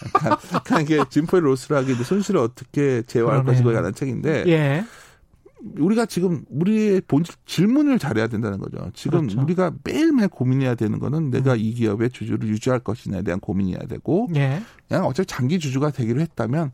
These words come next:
Speaker 2: 예.
Speaker 1: 그냥 계속 실적 업데이트하면서 기다리셔야 되는데
Speaker 2: 음.
Speaker 1: 그냥 이거와 상관없는 매크로 이슈를 매일매일 고민을 하고 계신다면.
Speaker 2: 그렇죠. 예.
Speaker 1: 그러니까 그러다 보니 주주로서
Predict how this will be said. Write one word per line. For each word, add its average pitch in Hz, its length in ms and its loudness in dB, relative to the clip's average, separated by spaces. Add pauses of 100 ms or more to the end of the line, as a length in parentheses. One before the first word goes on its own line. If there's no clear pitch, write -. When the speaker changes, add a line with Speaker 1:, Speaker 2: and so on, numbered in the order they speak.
Speaker 2:
예. 131 320 0
Speaker 1:
그냥 190 180 0
계속 156 220 -4
실적 190 300 -6
업데이트하면서 160 540 -4
기다리셔야 135 540 -2
되는데 - 520 -6
Speaker 2:
음. 113 380 -4 (280)
Speaker 1:
그냥 220 160 0
이거와 185 340 2
상관없는 190 640 0
매크로 113 340 0
이슈를 127 460 -2
매일매일 175 580 2
고민을 113 360 -2
하고 131 140 -6
계신다면. - 420 -14 (800)
Speaker 2:
그렇죠. 131 520 -8 (260)
예. 127 220 2
Speaker 1:
그러니까 170 320 -2 (240)
그러다 233 300 2
보니 156 280 0
주주로서 139 1040 -2